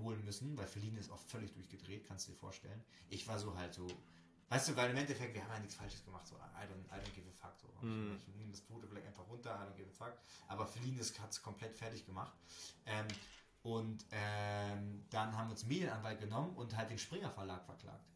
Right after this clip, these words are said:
Speaker 2: Hm.
Speaker 1: Unterlassungsklage. Und dann haben die das auch alles runtergenommen tatsächlich.
Speaker 2: Und das
Speaker 1: Und die
Speaker 2: war's.
Speaker 1: mussten Geld, die mussten Geld zahlen, ja.
Speaker 2: Und wie viel hast du bekommen? Hunderttausend?
Speaker 1: Ne, wir haben nichts bekommen, aber das, wir haben die, die haben denen quasi das Honorar bezahlt.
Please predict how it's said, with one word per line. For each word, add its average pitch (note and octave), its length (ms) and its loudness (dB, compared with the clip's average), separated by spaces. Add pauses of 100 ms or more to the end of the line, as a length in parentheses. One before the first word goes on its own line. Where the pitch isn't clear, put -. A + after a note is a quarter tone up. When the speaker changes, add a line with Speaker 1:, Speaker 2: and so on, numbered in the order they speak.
(160)
Speaker 2:
Hm. G#2 260 -2
Speaker 1:
Unterlassungsklage. A2 880 -2
Und G2+ 100 -6
dann G2+ 120 -2
haben A2 120 0
die A#2 60 -4
das A#2+ 120 -2
auch A#2 80 -4
alles A2+ 220 -6
runtergenommen F#2 460 -6
tatsächlich. F#2+ 420 -12 (120)
Speaker 2:
Und A2+ 80 0
das G#2 100 2
Speaker 1:
Und G#2+ 120 2
die G#2+ 40 6
Speaker 2:
war's. G#2+ 100 6
Speaker 1:
mussten A#2 220 2
Geld, A2+ 280 0
die G#2 60 -6
mussten G#2 280 -6
Geld G#2+ 200 -6
zahlen, F#2+ 280 -8
ja. G2 120 -10 (260)
Speaker 2:
Und G#2+ 120 0
wie G2 40 -8
viel A2+ 120 4
hast G#2+ 100 4
du A2+ 60 -4
bekommen? A2+ 340 2 (200)
Hunderttausend? A#2 500 2
Speaker 1:
Ne, G#2 140 4
wir A#2 100 6
haben B2+ 80 6
nichts D3+ 180 4
bekommen, D3+ 320 4
aber A#2 140 2
das, A2 200 -2 (100)
wir G#2+ 160 -2
haben A2 140 -2
die, G#2+ 220 -4
die G#2 140 0
haben G#2 260 -2
denen G2+ 200 -2
quasi G2 300 -4
das G2 160 -6
Honorar F#2 300 -4
bezahlt. G2 360 -8